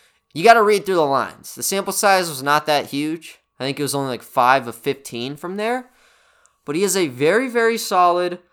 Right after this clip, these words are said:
jump shot, and he, he gets it off quick.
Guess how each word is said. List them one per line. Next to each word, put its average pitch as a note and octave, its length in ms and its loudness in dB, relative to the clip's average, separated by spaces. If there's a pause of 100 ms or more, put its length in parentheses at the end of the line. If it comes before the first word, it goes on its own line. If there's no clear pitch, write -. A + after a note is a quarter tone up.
(320)
jump D3+ 340 -2
shot, A2+ 600 -4 (460)
and C#3+ 340 -2
he, G#3+ 640 -12 (420)
he G3 200 -4
gets - 260 -2
it - 20 -4
off E3+ 200 4
quick. - 500 -4